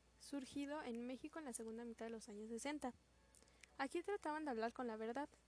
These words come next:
De esta forma manifestaban el profundo desacuerdo que tenían en contra del régimen autoritario del pri, partido político a cargo en ese entonces. Ahora bien, su contexto artístico se basaba en revueltos y en protestas,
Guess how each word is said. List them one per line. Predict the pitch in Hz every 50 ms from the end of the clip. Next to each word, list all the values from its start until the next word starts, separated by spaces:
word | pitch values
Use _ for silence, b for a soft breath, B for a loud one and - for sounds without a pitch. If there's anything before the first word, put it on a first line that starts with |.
| - -
De | 233 247
esta | 269 262 - 330
forma | 311 - 285 269 262 285
manifestaban | 277 254 233 220 - 233 220 - 247 254 262
el | 247 226
profundo | - - 226 233 - - 311 320 320 320
desacuerdo | 285 233 226 214 208 - 240 240 233 226
que | - 240
tenían | 208 - 220 208 214 214 226 226 - - - B B B B B B B B B B -
en | 240 254 240
contra | - 285 269 262 254 247 269 294 339
del | 311 254 240 226 233
régimen | 240 - 285 277 269 254
autoritario | 240 226 - 226 220 214 - 214 214 208
del | 208 208 202
pri, | - 269 302 311 - - - - - - - - - -
partido | - 247 240 240 - 285 285 330
político | - - 277 247 247 233 - 247 -
a | 233
cargo | 220 - 233 240 247 269 294 302 -
en | 233 214
ese | 226 226 220 -
entonces. | 254 233 - 185 - - - - - - - - - - - - - - - - - - - - - - - -
Ahora | - 285 302 359
bien, | 370 320 311 330 330
su | - - 269
contexto | - 247 247 240 294 294 - - - 349
artístico | 349 - - 285 262 - - - 233 - - 294 359 - - -
se | - - - 262 240
basaba | 226 226 220 - 247 240 254
en | 269 262
revueltos | 254 240 226 220 233 226 220 - - 262 277 -
y | 254
en | 220 214
protestas, | 214 214 208 - 262 285 269 - - 220 - - -